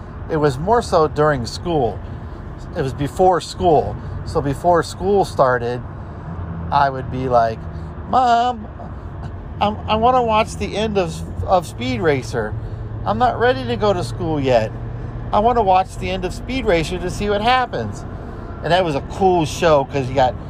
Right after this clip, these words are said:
fast cars. Mar-, the Mark five was a, a, a white, uh, racing car, and, uh, with a big five on it. And then, uh, Racer X was a black car, and, uh, I think it had some stripes on it,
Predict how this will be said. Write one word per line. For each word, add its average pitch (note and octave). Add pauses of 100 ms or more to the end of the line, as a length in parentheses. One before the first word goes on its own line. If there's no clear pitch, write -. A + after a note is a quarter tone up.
(360)
fast E3+
cars. E3+ (600)
Mar-, E3
the D3+
Mark F3
five E3
was C3
a, A#2 (460)
a, A#2
a B2
white, D#3+ (340)
uh, B2+ (200)
racing E3
car, E3 (680)
and, B2
uh, B2
with B2
a A#2+
big -
five D#3+
on E3
it. - (240)
And C3+
then, A#2+ (480)
uh, A#2+
Racer D3+
X D#3+
was A#2
a A2+
black C#3
car, D3+ (640)
and, A2+
uh, G#2+ (800)
I -
think C3
it C3
had C3+
some -
stripes -
on C#3+
it, C#3+